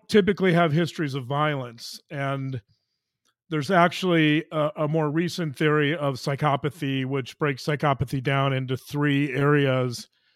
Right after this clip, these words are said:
The first one is meanness, the second one is disinhibition, and the third one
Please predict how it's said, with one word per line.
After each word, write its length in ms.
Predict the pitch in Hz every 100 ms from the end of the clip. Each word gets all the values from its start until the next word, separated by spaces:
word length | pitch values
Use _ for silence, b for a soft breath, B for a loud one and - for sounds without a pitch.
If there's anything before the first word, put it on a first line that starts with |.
| _ _ _ _ _ _ _ _ -
The 80 |
first 320 | 151 165 156 165
one 140 | 160
is 220 | 143 127
meanness, 680 | 139 160 160 151 147 143 -
the 120 | 151
second 300 | 123 147 156
one 160 | 143 139
is 120 | 127
disinhibition, 840 | 151 135 143 127 135 131 143 131 127
and 100 | 131
the 80 |
third 380 | 123 - 139 135
one 400 | 131 131 127 123